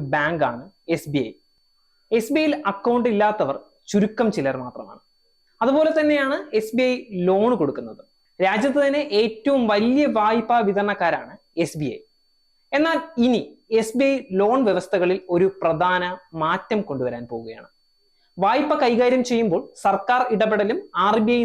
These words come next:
നിർദ്ദേശവും ഒക്കെ മൂലം ബാങ്കിനുണ്ടാകുന്ന ഭാരം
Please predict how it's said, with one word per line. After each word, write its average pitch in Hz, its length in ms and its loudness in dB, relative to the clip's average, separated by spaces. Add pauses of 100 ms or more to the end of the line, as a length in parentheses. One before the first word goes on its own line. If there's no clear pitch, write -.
(120)
നിർദ്ദേശവും 214 580 0
ഒക്കെ - 320 -6
മൂലം 139 220 -4 (540)
ബാങ്കിനുണ്ടാകുന്ന 214 880 2 (180)
ഭാരം 185 380 0